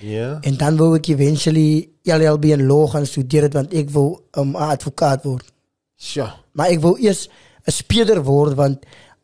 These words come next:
Speaker 2: sou ek daai agtergrond het en ek word 'n advokaat, dan dink ek ek sou totally unstoppable gewees het.
Speaker 1: Ja, ja. Nee, maar ek moet sê, ek, ek, da-, ek, man, ek sê dit in liefde, maar met daai mond van jou, en, eh,
Speaker 2: <laughs>
Speaker 1: jou boldness, sou jy 'n paar
Speaker 2: Yes.
Speaker 1: manne losgekry het. 'n Paar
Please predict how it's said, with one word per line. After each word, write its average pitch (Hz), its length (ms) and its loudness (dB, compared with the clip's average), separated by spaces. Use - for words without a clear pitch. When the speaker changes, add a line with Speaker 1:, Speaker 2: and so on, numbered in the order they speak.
Speaker 2:
sou 208 280 2
ek 165 80 -2
daai 151 200 0
agtergrond 175 720 0
het 160 140 -2
en 156 100 0
ek 139 100 2
word 147 300 0
'n - 20 -4
advokaat, - 800 -4
dan 143 160 0
dink 160 220 2
ek 175 100 -4
ek 170 100 -2
sou 160 160 2
totally 151 420 0
unstoppable 147 560 -2
gewees 143 240 -6
het. 143 80 -8
Speaker 1:
Ja, 131 140 0
ja. 104 320 -6
Nee, 120 220 -6
maar 110 200 -6
ek - 200 -12
moet 113 140 -12
sê, 104 300 -6
ek, - 160 -16
ek, 90 220 -14
da-, 90 200 -10
ek, - 60 -16
man, 113 260 -4
ek 113 120 -4
sê 143 140 0
dit 131 160 -2
in 120 120 0
liefde, 123 320 -4
maar 104 140 -8
met 104 140 -8
daai 117 200 0
mond 127 280 0
van 113 160 -6
jou, 95 280 -8
en, 95 60 -4
eh, 196 540 -2
Speaker 2:
<laughs> - 60 -8
Speaker 1:
jou 214 120 -2
boldness, 139 460 0
sou 113 120 -6
jy 113 180 -2
'n 117 80 -8
paar 127 160 -2
Speaker 2:
Yes. 135 100 0
Speaker 1:
manne 120 280 -4
losgekry 107 680 -6
het. - 200 -6
'n 180 160 0
Paar 196 180 -2